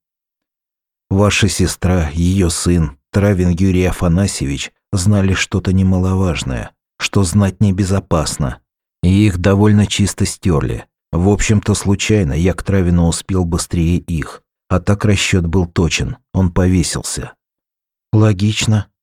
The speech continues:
Теперь вы знаете, подозреваете, кому и почему могло понадобиться избавиться от них. Подумайте, вспомните. Любой намёк, любая оговорка, случайно брошенное слово.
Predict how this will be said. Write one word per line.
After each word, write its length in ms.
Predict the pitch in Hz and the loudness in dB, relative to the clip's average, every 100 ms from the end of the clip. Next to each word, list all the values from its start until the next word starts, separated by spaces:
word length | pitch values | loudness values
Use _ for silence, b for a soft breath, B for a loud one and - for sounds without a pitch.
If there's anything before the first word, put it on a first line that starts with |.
| _ _ _ _ _ _ | _ _ _ _ _ _
Теперь 540 | - 92 98 78 - - _ - | -2 0 2 0 -2 -12 _ -4
вы 180 | 92 107 | 0 2
знаете, 640 | 90 101 113 82 - 71 | 4 4 4 2 -2 -6
подозреваете, 960 | - 95 104 92 95 90 104 87 78 85 | -4 0 2 2 2 2 2 0 -2 -4
кому 360 | 80 104 98 95 | 0 2 2 2
и 80 | |
почему 560 | 87 92 - 90 92 95 | 0 -2 0 0 2 2
могло 360 | 90 90 95 87 | 2 0 -2 -2
понадобиться 800 | 95 92 101 85 76 76 - | 0 2 2 0 -2 -4 -2
избавиться 640 | 90 87 95 90 85 - 92 | -2 0 0 0 0 -2 -2
от 160 | 87 | -2
них. 360 | - 78 - - _ _ | -2 -2 -4 -16 _ _
Подумайте, 800 | - 92 107 85 69 - 117 - | -2 0 2 2 -2 -6 -14 -14
вспомните. 840 | - - - 95 80 71 - 64 - _ _ | -12 -6 0 2 2 -2 -6 -12 -16 _ _
Любой 420 | 98 107 95 104 | 2 2 4 4
намёк, 540 | 101 101 101 85 67 - | 4 4 2 2 -2 -2
любая 400 | 92 90 98 98 | 0 0 0 0
оговорка, 880 | - 98 104 101 92 80 - 67 - | 0 0 0 2 0 -2 -4 -8 -10
случайно 580 | - - 104 - 98 98 | -8 -2 0 2 2 4
брошенное 540 | 95 98 92 101 98 92 | 2 2 0 2 2 0
слово. 540 | - 101 92 67 - | -2 0 0 -2 -6